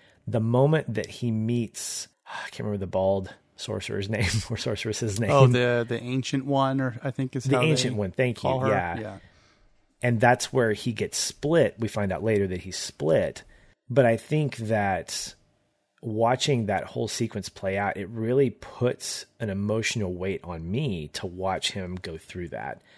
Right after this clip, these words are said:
Speaker 2: Mm-hmm.
Speaker 1: knowing that he can't change it. It's like the movie Sideways. I don't know if you've ever seen that. The
Speaker 2: Yeah.
Speaker 1: whole premise
Speaker 2: Yeah.
Speaker 1: of the movie is what happens when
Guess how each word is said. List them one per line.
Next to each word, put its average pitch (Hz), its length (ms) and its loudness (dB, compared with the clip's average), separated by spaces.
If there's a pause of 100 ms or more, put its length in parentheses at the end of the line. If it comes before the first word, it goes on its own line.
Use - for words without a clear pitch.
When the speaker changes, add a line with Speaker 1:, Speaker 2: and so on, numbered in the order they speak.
(200)
Speaker 2:
Mm-hmm. 120 160 0
Speaker 1:
knowing 110 360 2
that 95 320 -2 (400)
he 120 160 -8
can't 107 420 -4
change 117 340 0
it. 95 160 -4 (240)
It's 127 200 -2
like 131 180 4
the 131 60 2
movie 117 280 4
Sideways. 92 600 2
I 104 40 -4
don't 87 100 -4
know 95 60 -4
if 95 100 -8
you've 98 100 -4
ever 92 160 -4
seen 98 260 -4
that. 82 300 -6 (460)
The - 80 4
Speaker 2:
Yeah. 175 40 10
Speaker 1:
whole 135 100 8
premise 127 300 2
Speaker 2:
Yeah. 117 40 -2
Speaker 1:
of 107 60 -6
the 104 60 0
movie 113 340 2
is 98 340 -4
what 120 360 2
happens 107 560 4
when 95 440 -2